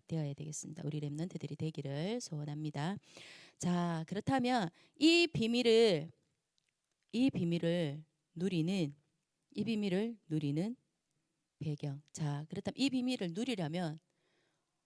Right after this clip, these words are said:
평상시에 이 비밀을 누리고 있으면 우리는, 우리에게 또 따라오는 축복이 있어요. 또 그것을 또 우리가 삶 속에서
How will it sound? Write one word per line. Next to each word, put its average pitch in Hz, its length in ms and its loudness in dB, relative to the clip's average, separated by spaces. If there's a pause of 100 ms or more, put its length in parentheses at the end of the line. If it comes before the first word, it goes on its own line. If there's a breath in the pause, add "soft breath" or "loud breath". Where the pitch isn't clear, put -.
(360)
평상시에 302 500 0
이 220 140 -2
비밀을 226 360 -2
누리고 208 340 0
있으면 160 600 -6 (320)
우리는, 160 540 -6 (1120)
우리에게 202 320 2
또 170 140 -8
따라오는 202 480 -4
축복이 185 400 -6
있어요. 156 420 -6
또 277 200 2 (100)
그것을 269 420 -2
또 170 140 0
우리가 160 240 -2
삶 185 220 -8
속에서 202 580 -6